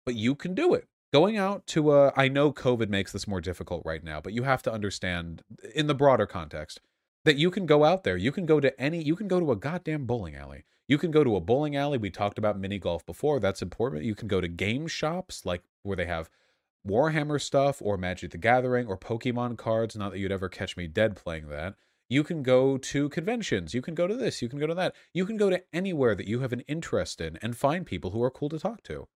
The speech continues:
you know? You can literally go online right now, as long as you live in a medium-sized city, and probably find Facebook groups that pertain to interests near you. Or if it's a big enough city, you can probably find archived lists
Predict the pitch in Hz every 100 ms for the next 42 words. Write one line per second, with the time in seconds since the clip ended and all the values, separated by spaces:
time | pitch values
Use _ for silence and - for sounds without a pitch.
0 | - 98 113 175 _ _ _ _ _ 160
1 | 208 226 196 202 190 156 120 110 120 135
2 | 127 120 110 123 85 80 90 104 156 202
3 | 220 190 160 151 127 135 147 156 165 175
4 | 180 175 160 147 - 120 117 - 80 78
5 | 90 _ _ - 143 - 147 160 180 175
6 | 147 - 104 90 - 110 113 - 156 -
7 | 170 - - - - 113 104 - 123 117
8 | 117 110 104 110 95 90 - 92 120 82
9 | 73 92 _ _ - 226 208 175 170 113
10 | 104 90 190 135 80 - 78 87 92 120
11 | 131 117 131 160 117 92 90 - _ -
12 | 117 143 - 135 143 107 101 185 - -
13 | -